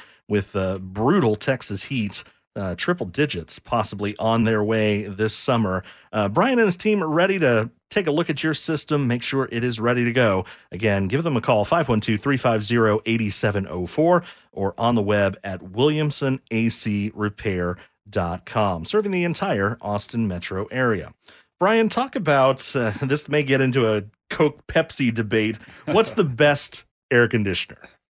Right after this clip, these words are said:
Speaker 2: All right. So, uh, this is a question I get asked a lot, so it's kind of a tricky one. So I'm gonna tell you what I think is best, which it's the brand I sell, and I can sell any brand out there, so it's not like I'm just choosing this because it's there. I mean, this,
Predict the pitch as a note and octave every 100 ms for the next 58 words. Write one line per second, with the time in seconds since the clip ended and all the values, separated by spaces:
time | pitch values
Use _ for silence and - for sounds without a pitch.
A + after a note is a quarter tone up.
0 | - B2 C#3 A#2 F2 D#2+ D2 _ - C3
1 | B2 A#2 A2 G#2 G2+ G2 A2+ A2 F#2+ -
2 | F#2+ - F2+ F2 D#2+ E2+ - D#2+ C2+ C2+
3 | _ E2+ D#2+ - G2 F2+ E2 - F2 -
4 | C#2+ D2+ - C3 F3+ C#3 G#2+ G#2 G2+ F#2
5 | F2 E2 F2 A2 - E2 D#2 - D2 D2
6 | - _ _ _ F#2 F2 E2+ F#2 - F2+
7 | E2+ F#2 F#2 G2 G2 D#2 D2+ D#2+ E2 G2
8 | F#2 G2 G2 F#2 A2 G#2 G#2+ G#2 E2+ D#2+
9 | E2+ E2 E2 E2+ - F2 F2 E2+ F2 F2
10 | _ _ _ - F2 F#2 E2+ G2+ F#2+ F#2
11 | F2 F2 - D#2+ - E2 E2 E2 D#2+ _
12 | _ - E2+ E2+ _ _ _ _ _ A2
13 | E2+ D2 D#2 D#2+ F2